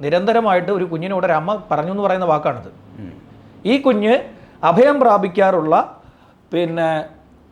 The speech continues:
Speaker 1: തൊട്ടടുത്ത വീട്ടിൽ
Speaker 2: ഉം.
Speaker 1: അഭയം പ്രാപിക്കാറുണ്ട്. അവരോട് ഈ സ്റ്റേറ്റ്മെന്റ് കൊടുത്തു എന്ന് പറഞ്ഞുകൊണ്ട് ആ, അവരവിടുത്തെ ഈ കേസിലെ സാക്ഷിയാണ്.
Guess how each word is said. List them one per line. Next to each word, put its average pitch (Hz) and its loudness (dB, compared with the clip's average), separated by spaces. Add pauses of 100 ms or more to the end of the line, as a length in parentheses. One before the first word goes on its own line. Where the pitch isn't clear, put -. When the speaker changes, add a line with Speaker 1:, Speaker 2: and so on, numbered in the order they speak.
(360)
Speaker 1:
തൊട്ടടുത്ത 233 2 (720)
വീട്ടിൽ 165 -4 (280)
Speaker 2:
ഉം. 98 -16 (160)
Speaker 1:
അഭയം 208 0
പ്രാപിക്കാറുണ്ട്. 151 0
അവരോട് 226 4
ഈ - -4
സ്റ്റേറ്റ്മെന്റ് 208 -6
കൊടുത്തു 180 -4
എന്ന് 175 -4
പറഞ്ഞുകൊണ്ട് 160 -2
ആ, 208 2
അവരവിടുത്തെ 185 -2
ഈ 175 -10
കേസിലെ 170 -4
സാക്ഷിയാണ്. - -10